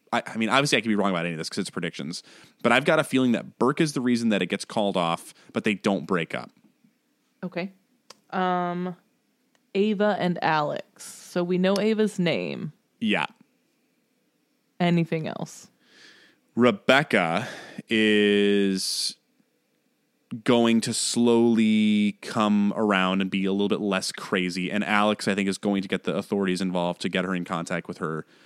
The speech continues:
Speaker 1: her family. Um, but also, I don't, I don't see that they're, they don't, they have no future. They're not gonna get together.
Speaker 2: <laughs>
Speaker 1: It's not gonna happen.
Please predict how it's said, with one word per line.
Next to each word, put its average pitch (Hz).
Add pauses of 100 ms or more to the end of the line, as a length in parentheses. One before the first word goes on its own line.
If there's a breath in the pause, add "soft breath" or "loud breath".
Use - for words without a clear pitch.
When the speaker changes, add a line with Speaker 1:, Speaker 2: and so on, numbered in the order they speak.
(360 soft breath)
Speaker 1:
her 92
family. 135 (300)
Um, 92 (880)
but 120
also, 117 (1200 soft breath)
I 113 (100)
don't, - (360)
I 131
don't 120
see -
that 104
they're, 113
they 113
don't, 107
they 107
have 104
no 90
future. -
They're 110
not 95
gonna 87
get -
together. 226
Speaker 2:
<laughs> -
Speaker 1:
It's -
not 85
gonna 80
happen. -